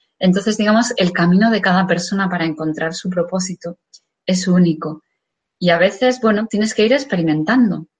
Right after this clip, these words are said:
y viendo esto sí, esto no. Lo que pasa es que somos un poco impacientes. Yo la primera, ¿eh? Que yo durante muchos años me he preguntado cuál es mi propósito, cuál es mi misión, dónde está mi sitio. Y, mm,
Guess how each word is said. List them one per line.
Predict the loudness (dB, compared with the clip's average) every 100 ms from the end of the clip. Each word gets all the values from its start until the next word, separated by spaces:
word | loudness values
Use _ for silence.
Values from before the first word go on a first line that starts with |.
| _ -4
y | -2
viendo | 0 -2
esto | -6 -10 -14
sí, | -4 0 0 -2 -4
esto | -12 -10 -6
no. | -2 0 -2 -4 -14 -20 -6
Lo | -2
que | 0
pasa | -2 -2
es | -2
que | -2
somos | -2 -2 -2
un | -2
poco | 0
impacientes. | 0 0 -2 -2 -2 0
Yo |
la | 0 2
primera, | 0 0 0 0
¿eh? | 0
Que | -2
yo | -4 -6 -4
durante | 0 0 0 -4 _ _ _ -20 _ -6
muchos | -2 0
años | 0 0 0
me | 0
he |
preguntado | 0 -2 -2 -2 -2
cuál | -2 -6
es | -4
mi | -2
propósito, | -2 -2 -2 -4 -8 -8
cuál | -10
es | -8 -2
mi |
misión, | 0 0 -2 -2 -2 -6 -14 _ _ -4
dónde | -4 -4
está | -2
mi | -2
sitio. | -2 -2 -2 -4 -10 _ _ _ _ _ _
Y, | 0 0 0 _ _ _ _ _ _
mm, | 2 6 8 6 6 2